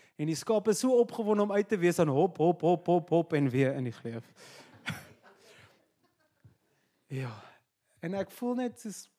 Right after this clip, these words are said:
partykeer is ons soos daai ou wat sê, "Ek is bereid om jou een keer uit te haal. Maar as ek jou weer moet gaan uithaal, man, dan is dit mos nou jou eie skuld. Vir wat is jy weer daar?" And the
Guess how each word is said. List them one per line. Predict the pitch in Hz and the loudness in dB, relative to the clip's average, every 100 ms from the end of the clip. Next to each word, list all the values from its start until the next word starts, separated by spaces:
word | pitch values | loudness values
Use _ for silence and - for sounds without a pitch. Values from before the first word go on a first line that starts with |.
| _ - | _ -4
partykeer | 185 233 226 233 220 | -2 -2 -2 0 -2
is | - | -2
ons | 202 202 | -6 -6
soos | 196 160 | -6 0
daai | 151 165 | 2 2
ou | 170 | 0
wat | 170 | -2
sê, | 185 180 | -2 -4
"Ek | 196 214 | -6 -6
is | |
bereid | 165 165 156 180 | -2 0 0 0
om | 196 | 2
jou | 190 | 4
een | 196 196 | 4 2
keer | 196 185 | 2 0
uit | 143 - | -2 -4
te | |
haal. | 120 110 123 131 _ _ _ _ _ _ _ _ _ _ | -10 -10 -10 -16 _ _ _ _ _ _ _ _ _ _
Maar | 151 202 196 | 0 2 2
as | 214 | 2
ek | 202 | 2
jou | 202 | 2
weer | 160 139 170 | 2 6 6
moet | 202 196 | 4 -2
gaan | - 156 | -4 -4
uithaal, | 135 - 117 | -4 -4 -6
man, | 113 113 120 | -6 -6 -4
dan | 139 | -4
is | 156 | -4
dit | 226 | -4
mos | 214 | -2
nou | 240 202 | 2 2
jou | 180 175 | 2 2
eie | 160 | 0
skuld. | 151 - 117 - | -2 -6 -10 -12
Vir | - 190 | -14 -18
wat | - - | -18 -16
is | 208 | -8
jy | 226 170 | -4 -4
weer | 131 123 | -2 -4
daar?" | 117 - 160 _ _ _ _ _ _ _ _ _ _ _ _ _ _ _ _ _ _ | -6 -16 -18 _ _ _ _ _ _ _ _ _ _ _ _ _ _ _ _ _ _
And | |
the | 143 | -12